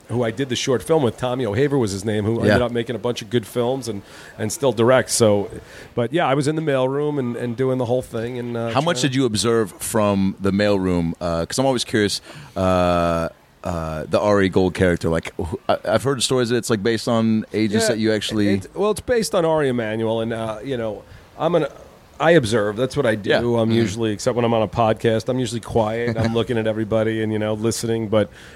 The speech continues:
Speaker 1: um, I met Ari Emanuel when we were pitching the show, and I had already written the script, uh, a pitch as
Speaker 3: Mm-hmm.
Speaker 1: Jeremy Piven playing my agent at the time, who was a guy named Jeff Jacobs. But when I met Ari,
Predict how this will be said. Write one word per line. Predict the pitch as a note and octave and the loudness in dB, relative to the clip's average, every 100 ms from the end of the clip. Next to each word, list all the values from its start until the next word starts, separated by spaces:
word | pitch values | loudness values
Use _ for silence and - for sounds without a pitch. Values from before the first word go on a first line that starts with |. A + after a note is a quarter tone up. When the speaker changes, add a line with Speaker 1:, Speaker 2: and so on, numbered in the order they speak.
| - - | -10 0
Speaker 1:
um, | A#2 A2 G#2+ G2+ F#2+ - - - | 2 4 2 0 -4 -10 -14 0
I | B2+ | 2
met | C#3+ C3+ - | 2 0 0
Ari | A#2+ A#2+ A#2 | 2 2 2
Emanuel | G#2+ A2 A#2+ B2+ G#2+ G#2 G2 G2 | 0 0 0 2 2 2 2 0
when | G2 G#2 | 0 -2
we | G2+ | -4
were | |
pitching | F#2+ B2 - G#2 | -6 -12 -10 -10
the | |
show, | F2+ G#2+ F2+ D#2 - | -8 -6 -6 -8 -10
and | G2+ | -4
I | A#2 | 0
had | A#2 | 2
already | B2 A#2+ | 2 2
written | A2 C3 A#2+ | 2 2 0
the | |
script, | G#2+ - C#3 C#3+ - | -4 -2 2 2 2
uh, | A#2+ G#2+ G#2 | 0 -2 -4
a | G#2 | -8
pitch | - - E3 - | -4 2 2 2
as | A#2+ G#2 - - | -2 -4 -8 -14
Speaker 3:
Mm-hmm. | G2 G2 | -10 -4
Speaker 1:
Jeremy | C3 C#3+ B2+ | 0 0 2
Piven | - D3+ C3 | 2 2 0
playing | - C3+ A2+ | 0 0 0
my | A2+ B2+ | 0 0
agent | B2+ A#2+ A2 | 0 -2 -6
at | G2 | -8
the | E2+ | -8
time, | A2 F#2+ | -6 -4
who | G2 | -4
was | G2 | 0
a | |
guy | A2 A2 | 2 4
named | G#2 | 4
Jeff | G2+ G#2+ | 2 2
Jacobs. | - G2+ F2+ - | 2 0 -2 -4
But | G#2+ | -2
when | A#2+ | -2
I | A#2+ | 0
met | A#2+ C3+ | -2 0
Ari, | A#2 B2 A#2 F#2+ | 2 2 2 -2